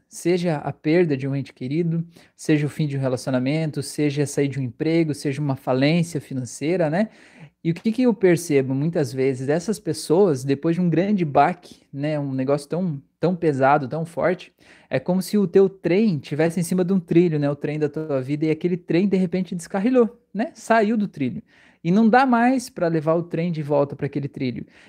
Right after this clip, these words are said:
E a gente passa a viver a vida, assim como a Thelma usou o termo,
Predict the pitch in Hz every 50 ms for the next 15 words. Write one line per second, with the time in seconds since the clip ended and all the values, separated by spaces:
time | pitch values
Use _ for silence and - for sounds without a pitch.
0 | - - 151 151 156 151 170 190 196 - 220 208 208 - _ - 180 180 208 220
1 | - - 233 220 196 - 190 175 170 185 165 156 190 208 190 156 185 202 190 185
2 | 170 - 196 190 - 208 202 202 190 - 185 185 190 190 180 156 165 175 180 170
3 | 180 170 170 165 160 -